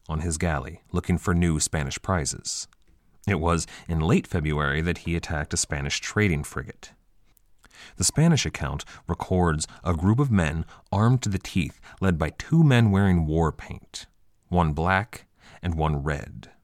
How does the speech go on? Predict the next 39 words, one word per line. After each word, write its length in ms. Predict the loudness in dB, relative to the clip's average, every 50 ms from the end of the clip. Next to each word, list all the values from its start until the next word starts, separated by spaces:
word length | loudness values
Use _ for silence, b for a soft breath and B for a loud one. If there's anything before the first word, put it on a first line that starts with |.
| _ _ _ _ _
and 100 | -2 0
they 60 | 2
were 80 | 2 2
said 240 | 0 0 0 0 0
to 60 | 0
be 260 | 0 0 -2 -2 -2 B B B B
highly 300 | -4 -2 0 0 2 0
menacing. 680 | 0 0 -2 -2 -2 -2 -4 -4 -4 -6 -14 -16 -18 -20 -20 _ _ _ _ -20 B B B B B B B B B B
While 220 | 2 4 4 4 4
the 420 | 4 2 2 0 0 -4 -6 -8 -10 _ _ _ _ _ -8 _
English 400 | 4 4 6 6 4 0 0 -2
attempted 360 | -4 -2 0 -2 0 0 -2 -4
to 80 | -4
take 260 | -2 -2 -2 -2 -2
the 60 | -2 -4
vessel, 540 | -4 -4 -4 -2 -4 -4 -4 -6 -8 B B B B B B
they 260 | -2 0 2 2 2 0
injured 520 | 2 4 4 4 4 2 0 -4 -4 -4
a 80 | -2 0
number 480 | 2 4 4 4 4 2 2 2 2
of 220 | 2 0 0 -2 -2
men 180 | -2 0 0
and 160 | 0 0 -2 -2
women 320 | -2 -4 -6 -10 -12 -10 -10
and 240 | -8 -6 -6 -4 -2
were 120 | 0 2
recorded 460 | 2 0 0 0 0 0 0 0 0
to 160 | 0 0 2
have 160 | 0 0 -2 -10
killed 540 | -8 -2 2 2 4 4 2 0 -2 -6
four 220 | -4 -2 0 0 0
people 400 | -2 -2 -6 -4 -4 -4 -2 0
on 200 | 0 -2 -2 -4
board. 480 | -4 -6 -6 -6 -8 -10 -14 -14 -16 B B B B B B B B _
The 120 | 2 4 4
only 160 | 6 4 4
name 340 | 2 2 2 4 4 4 4
we 140 | 4 2
have 500 | 0 -2 -2 -2 -2 -2 -4 -6 -10 -12